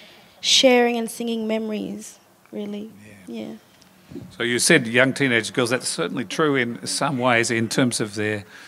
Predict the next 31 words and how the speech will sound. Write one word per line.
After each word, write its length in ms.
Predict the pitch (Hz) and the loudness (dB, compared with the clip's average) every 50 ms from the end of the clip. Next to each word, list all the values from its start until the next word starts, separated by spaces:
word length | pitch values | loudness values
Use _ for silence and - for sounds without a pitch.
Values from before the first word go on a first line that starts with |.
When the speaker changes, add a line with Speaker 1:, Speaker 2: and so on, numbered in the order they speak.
| - - _ _ - | -20 -20 _ _ -2
Speaker 2:
very 400 | 127 131 135 131 113 98 92 92 - _ _ _ _ _ | 0 2 2 0 0 -2 -4 -8 -10 _ _ _ _ _
ribald 720 | - 98 95 101 104 104 110 120 120 104 113 113 110 101 - | -16 -14 -8 -4 -2 2 2 2 2 2 0 -2 -2 -4 -4
sense 380 | - - - 123 117 - - 120 | -4 -2 -2 -4 -4 -4 -8 -10
of 100 | - - | -10 -10
humour, 460 | - - 120 127 123 110 98 107 - - - - - - - - - | -8 -2 0 0 0 0 -2 -4 -6 -8 -14 -12 -10 -12 -12 -6 -2
uh, 40 | 117 | -2
I 380 | 107 104 104 - - - 117 113 | 0 0 0 0 0 0 0 0
would 200 | 110 107 113 - | -2 -4 -4 -2
say, 540 | - - - 131 123 113 101 104 131 185 - - - - - - | -2 0 2 4 4 4 4 2 0 -4 -6 -12 -20 -20 -18 -4
ha-, 180 | - 147 131 - | -2 -2 -2 2
having 320 | - 135 127 127 127 117 | 2 2 2 2 0 -2
had 280 | 98 123 120 110 101 - | -2 -4 -6 -6 -6 -8
two 400 | - - 131 127 131 127 117 - | -2 0 0 2 2 0 -2 -4
teenage 540 | - - - 131 123 117 113 107 - - - | -6 -4 0 0 0 0 0 -2 -4 -6 -4
daughters 340 | 120 123 131 120 104 - - | -2 -2 0 0 -2 0 0
myself, 380 | 110 104 - - - 135 113 | 0 0 0 0 0 2 2
I 80 | 107 107 | 2 0
think 240 | - - - - - | 0 -2 -4 0 2
there 140 | 165 160 | 2 4
is 140 | 156 123 110 | 2 2 2
one 200 | 110 117 131 147 | 2 4 4 4
important 420 | 135 104 - - 135 104 101 98 101 | 4 2 2 0 0 0 -2 -2 0
difference. 540 | 131 156 - - - - - - - - - - - - - - - - - | 0 0 0 -4 -10 -10 -8 -10 -10 -10 -12 -16 -18 -16 -16 -16 -16 0 2
Uh, 220 | 113 110 110 - - - | 2 2 2 -2 -6 -6
in 320 | 113 117 113 120 123 117 113 | -2 0 2 2 2 4 6
my 240 | 120 127 135 147 | 8 8 8 8
experience 680 | 147 - - - - - - 123 120 127 120 98 92 - | 6 4 2 -2 -2 -2 -4 -6 -4 -4 -4 -6 -8 -10
of 120 | 98 98 | -12 -8
life, 380 | 104 104 107 120 - - - - | -4 0 0 0 0 -2 -8 -12
teenage 420 | - - 139 139 131 120 104 98 | -8 -4 -2 0 0 0 -2 -2
girls 240 | 92 110 113 107 95 | -4 -4 -4 -4 -6